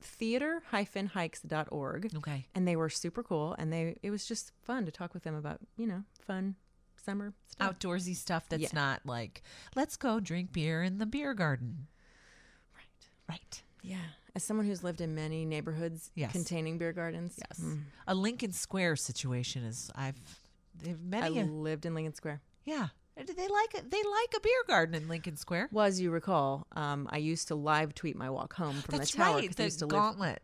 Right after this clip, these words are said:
Speaker 1: Yeah, the Guth Gauntlet. I used to live right here in River North. And I would leave when I did this shift, and I would leave at two o'clock when all the bars were closing, and everyone was out of their minds and just ridiculous.
Speaker 2: Yeah.
Speaker 1: And I was just witnessing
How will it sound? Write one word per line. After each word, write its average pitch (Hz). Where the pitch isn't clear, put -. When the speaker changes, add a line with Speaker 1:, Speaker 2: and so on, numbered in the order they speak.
Speaker 1:
Yeah, 160
the 147
Guth 160
Gauntlet. 131
I 160
used 160
to 170
live 156
right 147
here 143
in 139
River 147
North. 156
And 147
I 160
would 151
leave 190
when 165
I 165
did 156
this 160
shift, -
and 165
I 156
would 156
leave 156
at 156
two 160
o'clock 143
when 151
all 143
the 139
bars 214
were 147
closing, 143
and 196
everyone 214
was 208
out 220
of 214
their 208
minds 208
and 180
just -
ridiculous. 208
Speaker 2:
Yeah. 185
Speaker 1:
And 165
I 160
was 165
just 151
witnessing 147